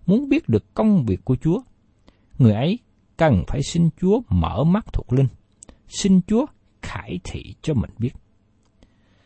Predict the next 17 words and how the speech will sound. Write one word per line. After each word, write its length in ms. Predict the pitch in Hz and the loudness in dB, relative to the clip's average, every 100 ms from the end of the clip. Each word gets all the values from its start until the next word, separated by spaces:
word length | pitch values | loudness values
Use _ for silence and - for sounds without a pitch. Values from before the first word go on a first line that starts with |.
| _ _ _ | _ _ _
Xin 260 | - 233 226 | -4 2 2
chúng 180 | 254 | 2
ta 120 | 254 220 | 0 0
để 120 | 95 | 0
ý 160 | 143 | 0
rằng, 180 | 220 113 - - - _ _ _ _ | -2 -4 -6 -20 -20 _ _ _ _
chúng 140 | - 220 | -8 -6
ta 120 | 233 | -4
không 220 | - 214 202 | -2 0 0
thể 160 | 151 | 2
nào 180 | 185 117 | 2 2
dùng 260 | 123 143 101 | 2 4 2
sự 160 | - - | 0 -12
khôn 380 | - - 98 | -10 -2 2
ngoan 220 | 196 196 185 | 2 2 0
của 140 | - | -2
trí, 320 | 101 180 214 | -2 0 -2